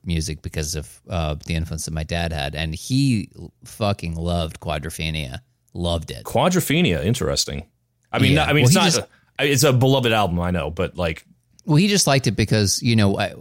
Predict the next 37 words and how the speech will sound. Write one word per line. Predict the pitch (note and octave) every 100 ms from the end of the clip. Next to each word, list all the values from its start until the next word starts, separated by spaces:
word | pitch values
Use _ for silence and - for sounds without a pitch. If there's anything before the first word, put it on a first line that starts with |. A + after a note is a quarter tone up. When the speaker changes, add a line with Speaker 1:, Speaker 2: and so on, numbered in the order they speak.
| E2 E2+
Speaker 1:
the | B2 A2+
story | - D#3 C#3 G#2+ G2
is | F2 F2 F2+ -
that, | F2+ E2+ - _ _ _ _
you | - A2
know, | F2+ E2 -
w-, | G#2 F#2+
we | A2+ G#2
were, | G#2 G#2 -
you | A2+
know, | G#2 F2 E2 -
lower | G#2 G#2 G2+
middle | F#2+ F2+
class. | - F2 F2 F2 - -
And | F2 F2
then, | E2 E2 E2+ -
uh, | E2 E2
my | E2+
mother | E2+ F#2+ G2+ G2+
bought | E2+ F2+ F2+
a, | F2 E2 -
a | -
painting | - - G2 F2 D2+ C#2+ _
at | E2+
a | E2
garage | - E2 E2+ E2+
sale, | - D2+ C#2+ -
and | -
the | D#2+
garage | E2+ E2 E2 E2
sale | - E2+ E2+
painting | D#2+ D#2+ D#2 D#2+ D#2+
ended | D2+ D#2 D2+
up | D2+
being | E2 D2+
worth, | D2 D#2+ -
like, | C#2+ -